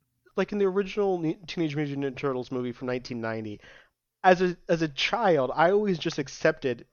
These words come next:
that Shredder would recognize that, yes, a rat who scratched him, like, twenty-five years ago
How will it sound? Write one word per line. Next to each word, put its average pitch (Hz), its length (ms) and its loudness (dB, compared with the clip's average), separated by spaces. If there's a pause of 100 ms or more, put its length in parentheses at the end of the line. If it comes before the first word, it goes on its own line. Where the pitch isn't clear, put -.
that 139 180 2
Shredder 175 720 0 (360)
would 151 200 2
recognize 143 640 2
that, 131 200 0
yes, 131 580 -2
a 147 160 -2
rat 131 480 2
who 165 160 -4
scratched - 520 0
him, 135 280 -4 (320)
like, 131 220 -4
twenty-five 165 760 2
years 151 300 0
ago 131 380 -2